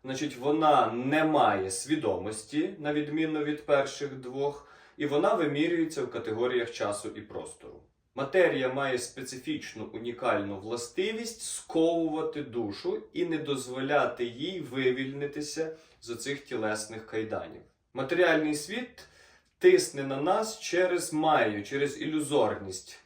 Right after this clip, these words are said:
І вона старається нав'язати душі невластиві їй переконання і спонукає її до ведення, власне, не природнього для неї духовного способу життя,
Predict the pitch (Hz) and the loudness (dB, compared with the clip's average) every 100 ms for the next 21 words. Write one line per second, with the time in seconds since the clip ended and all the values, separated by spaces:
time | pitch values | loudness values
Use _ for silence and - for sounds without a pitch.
0 | - _ - 131 143 160 180 180 170 147 | -20 _ -8 -4 0 2 4 4 2 -4
1 | - _ - - 147 147 165 151 143 - | -14 _ -14 -4 2 4 6 8 6 4
2 | 127 131 127 135 135 147 143 - 123 113 | -4 -4 -4 -2 0 4 4 4 0 -2
3 | 107 117 139 - - 214 247 - - - | -2 -4 -6 -6 -6 -6 -8 -10 -20 -20
4 | - - 143 175 151 160 - - 202 185 | -20 -4 2 2 4 0 -2 -4 -4 -2
5 | 165 135 165 147 147 147 - 147 147 120 | -4 -4 -6 -4 0 0 2 0 2 2
6 | 95 92 90 - _ _ _ _ 151 165 | 0 -6 -10 -16 _ _ _ _ -6 -2
7 | 165 147 - 165 175 165 180 165 147 139 | 0 0 -2 -2 2 2 4 4 4 0
8 | 147 170 240 160 147 151 170 156 151 143 | -4 -6 -6 -4 -2 2 2 2 0 -2
9 | 131 143 143 - 127 135 127 - 127 185 | 2 2 2 -2 -4 -2 -4 -2 2 4
10 | 240 214 151 127 123 120 117 107 104 117 | 4 2 -2 -4 -4 -2 0 -2 -2 -2
11 | 127 104 95 98 - - 90 - - 87 | 0 0 0 -10 -12 -12 -14 -14 -14 -14
12 | 92 - 85 - | -14 -14 -12 -12